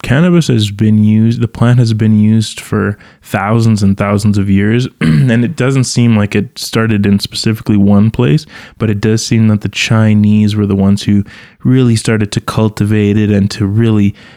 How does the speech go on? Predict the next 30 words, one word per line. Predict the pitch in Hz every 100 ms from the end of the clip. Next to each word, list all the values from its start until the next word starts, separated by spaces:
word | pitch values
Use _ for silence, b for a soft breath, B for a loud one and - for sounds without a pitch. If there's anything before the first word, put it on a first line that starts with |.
| B
parse | - 104 104 -
out | 101
all | 104 104
the | 104
different | 104 - 95
uses | 95 107 107 -
for | - 101 98
it | 98
in | 98
their | 98
texts | - - 101 - - -
and | 101
all | 98 98
these | 95 98 98 _ -
<clears throat> | 123 120 107
different | 113 107 101 101
things. | - 117 110 104 101 B B B B
Um, | - 95 92 143 139 _ _ _ -
so |
the | 123
Chinese | 120 - 143 160
were | 139
probably | 135 123
the | 113
most | 107 107 110 -
responsible | 123 107 - 107 107 - 107 101
for, | - - 98 98 92 - B B B B
um, | - 110 104 104 104
the | 117 110
evolution | 110 107 107 107 110 - 120 120 117 110